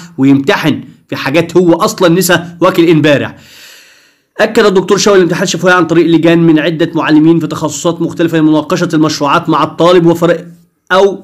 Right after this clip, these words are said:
فرق العمل كله اللي هم الخمس أفراد أو التلات أفراد. كل الكلام ده إمتى يا دكتور طارق هننفذه؟ بعد الفيروس، بعد الهم اللي إحنا فيه، يا ريت تعمل زي السعودية وتنجح كل الطلبة، وبعدين من السنة الجديدة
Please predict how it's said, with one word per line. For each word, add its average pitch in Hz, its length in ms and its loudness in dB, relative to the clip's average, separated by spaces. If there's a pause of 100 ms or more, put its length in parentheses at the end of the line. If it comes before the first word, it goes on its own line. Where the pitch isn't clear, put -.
فرق 175 220 2
العمل 156 420 0
كله 185 220 2
اللي 143 120 4
هم 151 60 2
الخمس 147 340 -4
أفراد 156 280 -4
أو 139 100 -2
التلات 139 240 -4
أفراد. 120 300 -8 (260)
كل 220 180 -2
الكلام 165 400 0
ده 147 220 -2 (640)
إمتى 170 220 0
يا 131 40 -2
دكتور 135 240 -4
طارق 117 260 -8
هننفذه؟ 110 420 -10 (120)
بعد 143 300 0
الفيروس، 175 540 0
بعد 117 220 -2
الهم 135 380 -2
اللي 143 120 2
إحنا 143 160 -2
فيه، 233 280 0 (320)
يا 135 120 0
ريت 202 260 2
تعمل 180 220 2
زي 143 100 0
السعودية 143 400 -2
وتنجح 139 400 -4
كل 139 220 -2
الطلبة، 151 340 0
وبعدين 139 400 0
من 139 140 2
السنة 160 240 -2
الجديدة 151 540 0